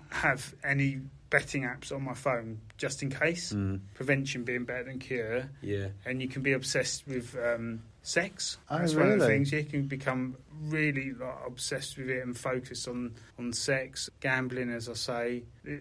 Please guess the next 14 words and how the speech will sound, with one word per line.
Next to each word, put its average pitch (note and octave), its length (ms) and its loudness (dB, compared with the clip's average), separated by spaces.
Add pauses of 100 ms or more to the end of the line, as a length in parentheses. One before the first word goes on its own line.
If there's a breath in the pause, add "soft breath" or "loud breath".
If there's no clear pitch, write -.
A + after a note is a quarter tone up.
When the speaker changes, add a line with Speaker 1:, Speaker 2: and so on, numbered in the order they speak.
Speaker 1:
all F#3+ 160 8
sorts D#3+ 340 2
of C#3 80 -4
things C#3 280 4
that C#3 60 -2
you C3+ 140 0
could - 120 -10
become C3+ 280 2
Speaker 2:
Oh. C3+ 40 2
Speaker 1:
obsessed C3+ 460 2
with. A2 240 -6
You A#2+ 120 -6
can B2+ 240 -4
become, C3 420 -6